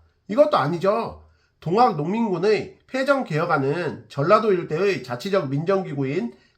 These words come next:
집강소를 통해 실천에 옮겨졌습니다. 디귿, 수구 세력이 반발하여 실현이 좌절되었다. 이것은 맞죠. 허니 육 조는 고종의 재가를 얻었지만 기득권을 지키려던 수구 세력의 방해로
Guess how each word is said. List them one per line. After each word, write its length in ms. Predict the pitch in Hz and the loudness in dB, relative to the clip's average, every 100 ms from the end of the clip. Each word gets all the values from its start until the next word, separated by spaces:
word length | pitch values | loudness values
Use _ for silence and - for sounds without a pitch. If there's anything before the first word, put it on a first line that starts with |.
| - | -10
집강소를 500 | 156 226 233 233 220 | -4 2 2 2 -4
통해 360 | 190 180 202 127 | 0 0 0 -2
실천에 400 | 240 233 208 202 | -8 -8 -2 0
옮겨졌습니다. 800 | 135 143 165 160 135 104 85 - _ _ _ _ _ _ | 0 0 -2 -4 -6 -12 -14 -20 _ _ _ _ _ _
디귿, 500 | 175 165 214 226 - _ _ | -4 6 6 4 -6 _ _
수구 280 | 269 277 | -8 -4
세력이 400 | 285 262 254 240 | 0 2 2 0
반발하여 760 | - 139 185 185 147 151 175 101 | -4 2 4 4 4 2 2 -2
실현이 500 | - 214 214 220 185 | -4 0 2 2 -2
좌절되었다. 720 | - 139 175 156 123 - - _ _ _ - | -2 -2 0 0 -4 -6 -16 _ _ _ -2
이것은 300 | 214 302 285 | 2 4 4
맞죠. 640 | 131 131 196 226 95 - - _ _ _ - | 2 2 0 0 -6 -14 -20 _ _ _ 4
허니 240 | 277 302 233 | 4 6 0
육 180 | 180 | 0
조는 600 | 233 226 202 214 185 101 | 0 2 4 4 2 -6
고종의 460 | - 147 180 226 190 | -4 2 4 4 2
재가를 420 | 135 131 190 196 | 0 4 4 4
얻었지만 680 | 135 107 185 143 120 135 269 - _ _ | -2 -4 -4 -2 -2 -2 -6 -14 _ _
기득권을 540 | - 170 233 233 233 220 | -8 -4 0 4 4 2
지키려던 640 | 143 180 151 143 196 139 | -4 -4 0 2 2 0
수구 260 | - 233 247 | -8 -8 -6
세력의 400 | 233 220 214 202 | -4 -2 -2 -2
방해로 640 | 120 135 127 131 202 | -2 -2 -2 -2 -6